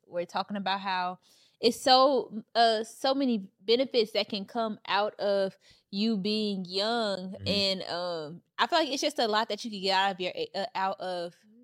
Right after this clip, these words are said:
Speaker 1: using your age, because as you get older, people are just like, "Okay,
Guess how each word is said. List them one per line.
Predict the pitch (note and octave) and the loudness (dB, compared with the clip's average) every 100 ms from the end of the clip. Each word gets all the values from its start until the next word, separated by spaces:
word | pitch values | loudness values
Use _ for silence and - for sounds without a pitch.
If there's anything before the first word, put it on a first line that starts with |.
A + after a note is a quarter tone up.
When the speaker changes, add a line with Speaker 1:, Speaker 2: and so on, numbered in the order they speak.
| B3+ | -4
Speaker 1:
using | A#3 C4+ C4 | 2 2 2
your | A#3+ - | 0 0
age, | F#3 F3 D#3 | -2 -2 -6
because | F3+ A#3 G#3+ | -6 -4 -2
as | G#3 A3+ | 0 0
you | B3 | -2
get | A3+ A3 - | 0 0 2
older, | G3+ B3 D#4 D#4+ D4+ - - - _ - | 4 4 4 0 -2 -10 -20 -20 _ 6
people | G4+ G#4 F#4 E4 | 6 6 4 2
are | D4 | 2
just | D4+ D#4 | 0 -2
like, | C#4+ C4+ A#3+ - | 2 4 2 2
"Okay, | A#3+ C4+ D4+ A3+ G3+ G3+ | 2 4 4 4 2 -2